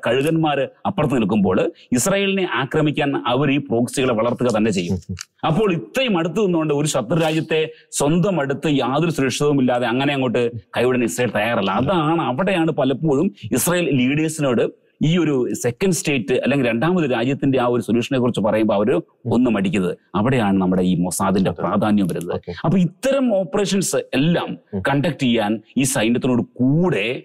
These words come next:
Speaker 2: ഉം.
Speaker 1: എപ്പോഴും മൊസാദ് ഉണ്ട്.
Speaker 2: ഓക്കെ.
Speaker 1: ഇപ്പൊ അത് വളരെ വ്യക്തമായി ഒന്നുകൂടെ തെളിയിക്കപ്പെട്ടിരിക്കുകയാണ്.
Speaker 2: ഓക്കെ.
Speaker 1: യെസ്.
Speaker 2: അത് കറക്റ്റ് ആണ്. ഇപ്പം ഇസ്രായേലിനെ സംബന്ധിച്ചിടത്തോളം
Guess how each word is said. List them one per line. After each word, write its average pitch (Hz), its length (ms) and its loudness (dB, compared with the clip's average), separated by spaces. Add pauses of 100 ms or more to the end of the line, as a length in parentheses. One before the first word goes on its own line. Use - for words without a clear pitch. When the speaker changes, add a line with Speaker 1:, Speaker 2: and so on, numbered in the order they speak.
Speaker 2:
ഉം. 101 80 -10 (160)
Speaker 1:
എപ്പോഴും 120 540 0
മൊസാദ് 101 320 0
ഉണ്ട്. 76 160 -6
Speaker 2:
ഓക്കെ. - 260 -6
Speaker 1:
ഇപ്പൊ 160 220 -2
അത് - 460 -2 (120)
വളരെ 117 180 0
വ്യക്തമായി 117 340 -2
ഒന്നുകൂടെ 107 260 2
തെളിയിക്കപ്പെട്ടിരിക്കുകയാണ്. 82 800 -2
Speaker 2:
ഓക്കെ. - 200 -16 (140)
Speaker 1:
യെസ്. - 100 -4
Speaker 2:
അത് 147 280 -2
കറക്റ്റ് 139 200 -2
ആണ്. 98 100 -2
ഇപ്പം 113 240 0
ഇസ്രായേലിനെ 117 480 -2
സംബന്ധിച്ചിടത്തോളം 139 760 0